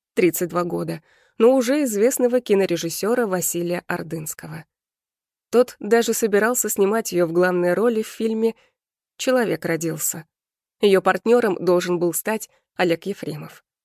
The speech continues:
Но в дело вмешались интриги. В итоге эти роли достались другим актёрам:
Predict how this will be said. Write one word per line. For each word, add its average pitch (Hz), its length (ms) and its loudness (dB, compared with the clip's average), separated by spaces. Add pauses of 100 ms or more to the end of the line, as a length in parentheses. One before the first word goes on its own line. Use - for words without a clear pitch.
(360)
Но 214 120 4
в 214 60 -4
дело 262 360 2
вмешались 190 640 -4
интриги. 165 520 -12 (720)
В 202 120 4
итоге 254 320 4
эти 247 140 2
роли 247 280 4
достались 214 640 -2
другим 202 380 0
актёрам: - 480 -12